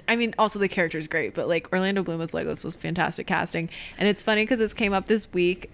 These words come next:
Alex and I were talking about something, and I was talking about how, like, "Oh, yeah, I had two Legolas posters in my room." My room was not very big, and it was the same poster. And he was like, "Yeah, I don't think it was cool to do that, Sydney."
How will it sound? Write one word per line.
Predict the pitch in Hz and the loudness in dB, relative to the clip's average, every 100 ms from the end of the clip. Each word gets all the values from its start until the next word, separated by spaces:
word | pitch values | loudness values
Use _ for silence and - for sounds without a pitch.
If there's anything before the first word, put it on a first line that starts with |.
| - | -2
Alex | 175 180 190 | 2 2 2
and | 190 | 0
I | |
were | 180 | 0
talking | 190 180 180 | 2 0 2
about | 175 170 - | 2 2 0
something, | 165 165 175 175 | -4 0 2 2
and | 175 | 2
I | 165 | 0
was | 175 | 0
talking | 170 180 | 2 4
about | 180 170 | 2 2
how, | 180 170 | 2 2
like, | 165 165 160 | 4 2 2
"Oh, | 208 | 4
yeah, | 220 220 | 4 4
I | 214 | 4
had | 214 208 - | 2 0 -4
two | - 190 | -2 0
Legolas | 180 165 165 160 - | 2 2 2 0 0
posters | 160 160 165 | -2 0 0
in | 165 | 0
my | 160 | 0
room." | 156 151 165 | 0 -2 -2
My | 170 | 2
room | 180 226 | 2 4
was | 262 185 | 2 2
not | 165 - - | 0 -2 -4
very | 90 | -4
big, | 95 85 - | -2 -4 -4
and | 190 | 0
it | 190 | 0
was | 190 | 0
the | 214 | -2
same | - - - | -2 -4 -4
poster. | - 175 - - - - - - - | -4 -4 -6 -6 -8 -12 -12 -14 2
And | 208 196 185 185 185 - - 240 | 4 6 4 2 -2 -10 -2 2
he | 247 233 | 6 6
was | 214 | 6
like, | 214 196 196 - - _ | 4 4 0 -12 -20 _
"Yeah, | 185 190 170 | 0 2 4
I | 185 | 2
don't | 208 233 | 0 2
think | 294 | 4
it | 320 | 6
was | 294 - | 4 2
cool | - 180 175 | 4 6 6
to | 156 | 2
do | - 165 | 0 0
that, | 156 156 - | 2 0 0
Sydney." | 180 156 151 180 | 0 0 0 0